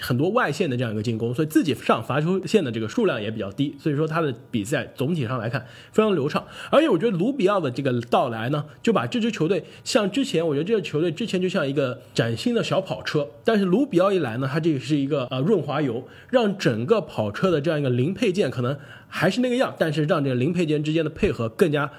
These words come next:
顺畅了，更加顺滑了。这赛季我们看到，比如说他们的这个乌布雷，那之前呢，乌布雷在这个奇才的时候啊，都不一定是首发，经常打波特的这样一个替补。那这个赛季乌布雷在这个太阳队，在这个卢比奥的身边啊，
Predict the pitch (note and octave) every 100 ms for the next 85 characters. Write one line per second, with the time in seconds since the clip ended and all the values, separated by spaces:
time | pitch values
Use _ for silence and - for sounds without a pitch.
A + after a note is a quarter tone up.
0 | - - G#3 C#3+ A#2+ E2+ - D3 D3+ A3+
1 | D3 - F#2+ - - - B3+ A3+ F#3 D3
2 | G3 C#3+ - C3 F#3 B3 A#3 - G3+ G#3
3 | E3+ D3+ B2+ G#3 C4+ B3 C#3 G2 D3 -
4 | - - - - G3+ E4+ F4 G#3+ B3 E3+
5 | D3+ B3+ B3+ C3 C3 D#3 D#3 C3 A#2+ C#3
6 | A2+ - G3 F3+ F3+ C#3+ G#2 G2+ G#2+ D#3
7 | D#3+ E3 D#3+ G3+ G#3+ G3 F3+ - - -
8 | C3 - - D#3+ G3 F#3+ - - - G3
9 | G#3 A3 A#2 D#3 B2+ - C#3+ - - -
10 | - A3+ D#4+ D4 G3 A3 E3 E3 E3+ G#3+
11 | F3+ A#2 B2 - C#3+ B2 C3 - - G3
12 | A#2+ B2 A#2+ G#2+ D3+ C#3 B2 D3+ G#3+ B3+
13 | F#3 F#3 F3+ E3